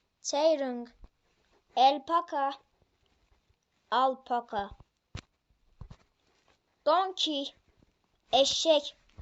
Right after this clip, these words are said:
Llama, lama. Rabbit,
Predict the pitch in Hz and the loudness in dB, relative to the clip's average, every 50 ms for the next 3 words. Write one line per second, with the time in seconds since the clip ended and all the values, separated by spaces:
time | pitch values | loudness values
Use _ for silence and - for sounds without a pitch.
0 | - - - - _ _ _ _ _ _ _ _ _ _ _ _ _ - _ _ | -20 -20 -20 -20 _ _ _ _ _ _ _ _ _ _ _ _ _ -20 _ _
1 | _ _ _ _ _ _ _ _ _ _ - - - - _ _ _ _ _ _ | _ _ _ _ _ _ _ _ _ _ -20 -20 -20 -20 _ _ _ _ _ _
2 | _ _ _ _ _ _ - 269 262 262 277 339 403 427 392 320 269 220 196 202 | _ _ _ _ _ _ -12 -10 -6 0 2 2 2 2 0 -2 -4 -6 -6 -10
3 | - _ _ _ _ _ _ _ _ _ _ _ _ _ _ _ - - _ _ | -14 _ _ _ _ _ _ _ _ _ _ _ _ _ _ _ -20 -20 _ _
4 | _ _ - 247 269 302 349 339 294 226 - - _ _ _ _ _ _ - - | _ _ -6 -2 -2 0 0 -2 -4 -6 -8 -12 _ _ _ _ _ _ -20 -20
5 | _ _ _ _ _ _ _ _ _ _ _ _ _ _ _ - - _ _ _ | _ _ _ _ _ _ _ _ _ _ _ _ _ _ _ -20 -20 _ _ _
6 | _ _ _ _ _ _ _ _ _ _ _ _ _ _ _ _ _ - 269 285 | _ _ _ _ _ _ _ _ _ _ _ _ _ _ _ _ _ -8 -2 0
7 | 302 302 339 330 302 269 - - - - - | 2 4 4 2 0 -4 -10 -14 -20 -20 -20